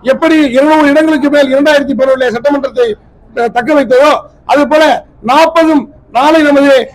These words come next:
நாற்பதும் நமது என்ற வெற்றி பெற்று, அங்கே புரட்சி தலைவி அம்மா அவர்கள், புரட்சி தலைவர் எம் ஜி ஆர், புரட்சி தலைவர் அவர்கள், எங்களுடைய புரட்சி கலைஞர் கேப்டன் அவருடைய பாதங்களிலே இந்த வெற்றி சமர்ப்பிப்பதற்கு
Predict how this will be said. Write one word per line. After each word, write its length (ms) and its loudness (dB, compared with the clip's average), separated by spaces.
நாற்பதும் 440 0
நமது 320 2
என்ற 200 -2
வெற்றி 280 0
பெற்று, 300 0
அங்கே 320 0
புரட்சி 340 -2
தலைவி 320 0
அம்மா 280 0
அவர்கள், 340 2
புரட்சி 320 0
தலைவர் 360 0
எம் 180 0
ஜி 120 2
ஆர், 300 0
புரட்சி 300 0
தலைவர் 260 0
அவர்கள், 280 0
எங்களுடைய 440 2
புரட்சி 280 -2
கலைஞர் 240 0
கேப்டன் 320 0
அவருடைய 300 2
பாதங்களிலே 560 2
இந்த 140 -4
வெற்றி 280 0
சமர்ப்பிப்பதற்கு 840 0